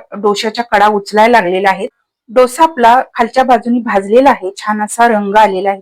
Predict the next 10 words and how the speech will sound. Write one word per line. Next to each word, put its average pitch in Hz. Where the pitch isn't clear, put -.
तुम्ही 196
पाहू 185
शकताय. 185
आता 208
ला-, 208
आपण 214
याच्यावरती 214
मसाला 233
लावून 196
घेऊयात. 190